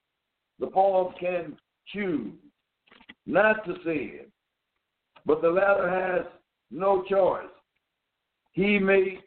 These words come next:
try to do what is right, but the un-, but his unregenerated sinful nature often overpowers him.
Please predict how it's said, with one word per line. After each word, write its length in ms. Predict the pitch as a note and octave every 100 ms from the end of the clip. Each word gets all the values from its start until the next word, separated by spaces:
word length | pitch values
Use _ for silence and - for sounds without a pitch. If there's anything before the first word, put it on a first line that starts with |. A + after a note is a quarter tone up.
| -
try 400 | F#3 G#3 G#3+ G3+ F#3
to 80 |
do 360 | E3+ F3+ F#3+ F3+
what 320 | F3 F#3+ - - _ _ -
is 180 | F3 A#2+
right, 360 | E3+ G3 C#3 G#2+ - _ _ _ _ _ _ _ _ _ _ _ _ _ _ - -
but 180 | F#3 F#3
the 120 | F3+ F3+
un-, 480 | G#3 G#3 G3 F3+ - _ _
but 180 | F3+ F#3+
his 120 | F#3+ -
unregenerated 1120 | G3+ G#3 G3+ F#3+ E3+ F#3 G3 F#3+ G3 F#3+ F3+ F3+ - _ _ _
sinful 380 | G#3 G3+ F3+ F#3
nature 540 | G3+ G3+ - F3 E3 - _ _ _
often 480 | F#3 G#3+ G#3+ F#3+ F#3 -
overpowers 880 | G3+ G3 F#3+ F#3+ A#3 A3+ F#3+ E3+ C3
him. 240 | C#3 A2